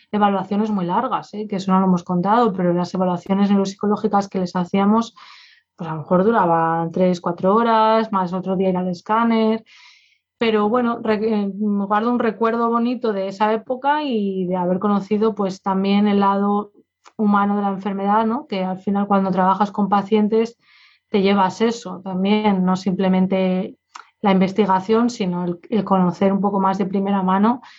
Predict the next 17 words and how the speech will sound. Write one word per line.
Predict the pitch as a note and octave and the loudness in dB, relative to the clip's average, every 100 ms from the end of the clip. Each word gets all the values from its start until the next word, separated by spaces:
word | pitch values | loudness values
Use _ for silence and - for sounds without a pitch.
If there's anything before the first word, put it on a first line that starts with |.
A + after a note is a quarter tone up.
| _ _ _ _ | _ _ _ _
pues, | F3 - | -4 -2
en | G#3+ | -4
qué | F#3+ F#3+ | -2 0
consiste | F#3+ F3+ G3+ F#3+ F3+ | 2 2 0 -2 -4
la | F3+ | -4
enfermedad. | E3+ E3+ F3 F3 F3 E3+ - _ - - - | -6 -4 -2 0 0 -2 -10 _ -20 -20 -2
Y | G3+ | 0
nada, | G3 G#3 G3 | 2 2 2
si | F#3+ G3+ F#3+ | 0 -2 0
alguien | F#3+ G#3 G#3+ G3+ | 0 0 -2 0
tiene | G#3 G3+ G3+ G3+ G3+ | -2 0 0 -2 -2
dudas, | G3 A#3 A#3+ A#3 A3+ A3+ A3+ | -2 0 0 0 0 -4 -6
eh, | G#3+ F#3+ F#3 | -8 -8 -8
existe | F3+ G#3+ G3+ | -6 -6 -2
una, | G#3 G3 F#3+ F#3 G3 | 0 2 2 0 -2
una | G#3 G3 | -2 -2
asociación, | F#3+ F#3+ F#3+ F3+ G#3+ G#3+ A#3 D#4+ | -2 -4 -4 -2 2 2 0 -4